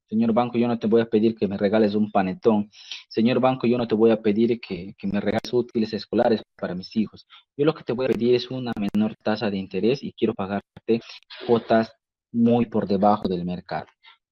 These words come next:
Posiblemente va a acceder a estos, a estos requisitos, a esta petición, porque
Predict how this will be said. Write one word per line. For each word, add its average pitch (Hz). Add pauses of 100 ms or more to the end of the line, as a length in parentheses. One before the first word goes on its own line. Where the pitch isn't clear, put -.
(320)
Posiblemente 175
va 147
a 165
acceder 147
a 107
estos, 113 (1120)
a 104
estos 120
requisitos, 113
a 101
esta 110
petición, 107
porque -